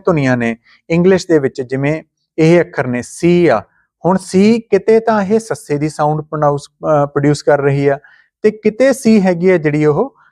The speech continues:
ਕੱਕੇ ਵਾਲੀ ਸਾਊਂਡ ਆ। ਸੋ ਸੀ ਸਿਟੀ ਤੇ ਸੀ ਕੈਟ। ਤੇ ਇਸੇ ਤਰ੍ਹਾਂ ਨਾਲ ਹੀ ਗਰਲ ਤੇ ਜਰਮਸ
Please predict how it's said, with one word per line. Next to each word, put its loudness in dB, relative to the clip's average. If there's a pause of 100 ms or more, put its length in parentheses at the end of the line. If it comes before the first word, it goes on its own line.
(120)
ਕੱਕੇ -4
ਵਾਲੀ 2
ਸਾਊਂਡ -4
ਆ। 0 (300)
ਸੋ -2
ਸੀ 2
ਸਿਟੀ 0 (340)
ਤੇ 0 (440)
ਸੀ 0 (300)
ਕੈਟ। -4 (480)
ਤੇ 0
ਇਸੇ 2
ਤਰ੍ਹਾਂ 0
ਨਾਲ 0
ਹੀ -2 (460)
ਗਰਲ 4 (340)
ਤੇ 2
ਜਰਮਸ 0